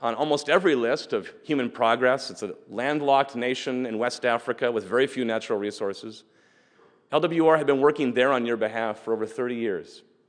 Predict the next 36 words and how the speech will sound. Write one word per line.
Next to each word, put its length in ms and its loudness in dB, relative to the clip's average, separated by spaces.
In 140 -2
one 140 2
particular 480 0
community, 560 -4
the 100 -2
Dogon 760 2
community, 500 -6
in 60 -6
the 80 -6
center 540 -2
of 200 -4
this 240 -8
place, 580 -10
where 120 2
people 320 -4
had 100 -2
been 140 -2
living 260 0
for 200 -2
centuries, 800 -6
carving 440 -2
out 160 0
homes 480 -4
and 120 -6
cliffsides, 880 -8
harvesting 560 0
water, 400 -4
it 160 -6
rains 380 -2
two 240 -4
months 300 -2
out 80 0
of 100 -2
the 80 -6
year 240 -2
there, 320 -6